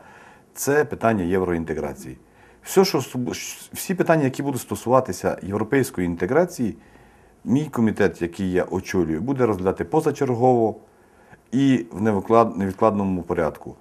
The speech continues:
Е, наступний тиждень відзнаменувався розблокуванням нарешті Ради, на-, нарешті всі депутати запрацювали. Е, дуже приємно, що враховані позиції того, чого ми боролись.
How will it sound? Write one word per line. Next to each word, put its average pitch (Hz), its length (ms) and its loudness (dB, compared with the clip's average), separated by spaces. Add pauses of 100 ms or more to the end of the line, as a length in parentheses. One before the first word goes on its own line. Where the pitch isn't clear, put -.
(680)
Е, 80 40 0 (540)
наступний 135 400 -2
тиждень 139 440 2 (1300)
відзнаменувався 98 1700 0
розблокуванням 87 800 0
нарешті 80 440 -4
Ради, 123 440 4 (280)
на-, 90 160 -6
нарешті 101 600 2
всі 85 180 -6
депутати 85 380 -4
запрацювали. 98 760 2 (1000)
Е, 85 340 2
дуже 165 220 2
приємно, 170 340 6
що 123 140 0
враховані 113 500 6
позиції 95 720 0 (140)
того, 113 280 6
чого 110 260 2
ми 104 100 4
боролись. 92 600 4